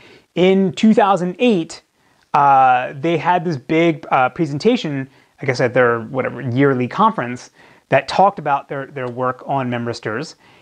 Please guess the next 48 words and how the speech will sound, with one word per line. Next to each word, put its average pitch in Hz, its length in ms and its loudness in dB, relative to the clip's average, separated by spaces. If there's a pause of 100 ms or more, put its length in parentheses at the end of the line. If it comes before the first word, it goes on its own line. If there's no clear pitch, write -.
(220)
And 147 440 0
you 139 60 -8
can 160 100 -2
see 196 240 0
here 214 360 2
that, 139 400 0 (200)
I 151 60 -2
think 185 140 0
this 214 100 0
came 180 160 -2
out 156 80 0
in 135 60 -8
two 160 120 -8
thousand 120 240 0
seven. 180 540 -4 (260)
So - 120 -2
they 143 120 4
discovered 185 420 0
it 202 40 -2
in 185 80 -8
two 180 100 -6
thousand 170 220 0
six, - 500 -8 (500)
proved 147 260 0
that 143 100 0
it 139 40 2
actually 143 220 0
was 135 160 -4
real. 113 380 -10 (520)
Two 175 140 4
thousand 190 220 4
seven, 165 260 0
they're 151 120 0
at 135 120 0
this 170 140 -4
conference. 123 460 -2
Two 175 100 0
thousand 156 380 0
eight, 147 360 -8 (360)
they're 147 100 -2
claimed 170 440 -2
that 156 100 -2
the 147 60 0
memristors 151 520 0
will 139 80 2
be 127 140 0
development 131 480 0
ready. 120 420 -2